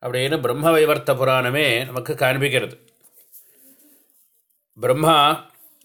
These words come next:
இந்த உலகத்தை சிருஷ்டி பண்ணி முதல்ல என்ன பண்றாருன்னா, புராணங்களை தான் முதல்ல எடுத்து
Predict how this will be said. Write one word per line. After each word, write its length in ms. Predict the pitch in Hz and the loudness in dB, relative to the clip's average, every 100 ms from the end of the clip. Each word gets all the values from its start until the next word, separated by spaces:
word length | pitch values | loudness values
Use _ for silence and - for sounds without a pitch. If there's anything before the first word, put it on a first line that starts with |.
| _ - | _ -12
இந்த 200 | 147 127 | -2 2
உலகத்தை 760 | 131 156 170 - 156 143 113 101 - _ _ _ _ | 4 2 2 2 4 4 2 -6 -18 _ _ _ _
சிருஷ்டி 380 | - - 131 175 | -8 -6 -4 -2
பண்ணி 680 | 156 143 151 165 120 135 131 _ _ _ _ _ - _ _ _ _ - | 0 0 2 2 2 -2 -8 _ _ _ _ _ -20 _ _ _ _ -8
முதல்ல 420 | 123 143 160 170 | -2 0 2 2
என்ன 160 | 151 156 | 2 2
பண்றாருன்னா, 920 | 156 143 143 135 131 160 127 127 - - | 0 2 2 2 2 2 0 -2 -8 -8
புராணங்களை 760 | 143 156 165 160 151 147 143 | 0 2 2 2 0 2 2
தான் 320 | 139 147 160 139 | 2 2 2 0
முதல்ல 240 | 135 143 | 0 2
எடுத்து 760 | 151 127 127 156 147 120 107 | 2 0 0 2 4 2 -2